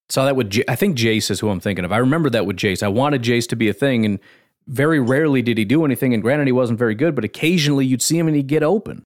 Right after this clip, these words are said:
and he just, he wouldn't get the ball. So I'm excited to see some growth from Josiah, but with that, and this is true of basically everybody, but especially guys like Josiah who are kind of,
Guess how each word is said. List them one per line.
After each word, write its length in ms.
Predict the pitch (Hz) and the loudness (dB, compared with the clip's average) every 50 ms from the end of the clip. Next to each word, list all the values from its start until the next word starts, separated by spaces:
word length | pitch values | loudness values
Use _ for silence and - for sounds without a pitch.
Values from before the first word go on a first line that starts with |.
| _ _ _ _ _ _ - | _ _ _ _ _ _ -6
and 160 | - 117 117 | -4 0 0
he 80 | 117 117 | 0 0
just, 220 | 110 113 107 - _ _ _ _ - | 0 0 -2 -4 _ _ _ _ -8
he 120 | - 120 113 | -4 -2 0
wouldn't 220 | 113 113 110 110 | 0 2 2 0
get 140 | 107 101 - | 0 0 -2
the 80 | 104 | -2
ball. 380 | 90 104 95 85 - 50 - _ _ _ _ _ _ _ _ _ - | -2 -2 -2 -2 -4 -8 -14 _ _ _ _ _ _ _ _ _ -8
So 260 | - 131 117 110 - | -2 0 0 0 0
I'm 140 | - 135 160 | 0 0 0
excited 360 | 170 156 - 190 185 175 156 | 0 0 0 0 0 0 0
to 80 | 139 131 | 0 -2
see 160 | - 160 147 | 0 0 0
some 200 | - - 127 120 | 0 0 -2 -2
growth 300 | 101 113 117 123 123 117 | 0 0 0 0 0 -2
from 220 | - - 131 117 104 | -4 -4 -2 -2 -2
Josiah, 440 | 104 101 - 127 117 117 117 117 | -2 -4 -2 0 2 2 2 0
but 220 | 110 113 113 110 - - - - _ _ _ _ _ _ _ _ _ _ _ _ _ _ _ _ _ _ - | 0 -2 -4 -4 -6 -18 -20 -20 _ _ _ _ _ _ _ _ _ _ _ _ _ _ _ _ _ _ -10
with 340 | 123 117 143 208 220 214 - | -4 0 0 0 0 -2 -6
that, 500 | - 131 120 120 117 110 107 107 113 - - _ _ - | -6 -2 0 0 2 2 2 0 -2 -6 -10 _ _ -2
and 100 | 127 131 | 0 2
this 140 | 139 135 - | 2 2 0
is 80 | 151 | -2
true 260 | - - - 156 151 147 | -2 0 0 2 2 2
of 200 | 123 110 113 113 | 0 -2 -4 -2
basically 500 | 131 143 147 - - 139 - 131 123 113 | -2 0 0 -2 -2 0 0 2 2 2
everybody, 400 | 120 120 123 110 95 101 95 98 | 2 2 0 0 0 0 0 0
but 220 | 92 107 110 - | 0 -2 -2 -2
especially 480 | - - - - 165 170 - - 170 139 | -4 -6 -2 -2 -2 0 0 -2 -2 0
guys 320 | 123 131 120 127 123 107 | 0 0 0 0 0 -2
like 360 | 104 98 101 110 120 - - | -2 -2 0 0 -2 -2 -6
Josiah 600 | - - 101 - - 117 107 107 104 104 101 98 | -6 -6 -4 -2 0 0 2 2 0 0 -2 -2
who 120 | 104 117 107 | -2 -2 -4
are 80 | 101 - | -4 -4
kind 280 | - - 143 151 156 | -4 -4 -2 0 0
of, 260 | 147 127 110 - - | 0 0 -2 -4 -8